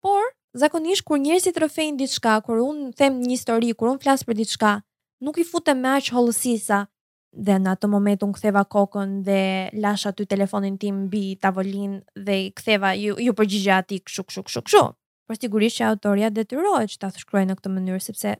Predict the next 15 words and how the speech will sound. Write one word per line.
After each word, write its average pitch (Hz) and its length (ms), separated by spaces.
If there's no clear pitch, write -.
ndryshe 202 460
nuk 226 180
mund 226 160
të - 80
krijohet 202 600
një 214 280
imazh 214 400
i - 20
sakt, - 560
i 247 80
qartë 226 720
në 220 120
mendjen 220 300
e - 20
lexuesve. 214 600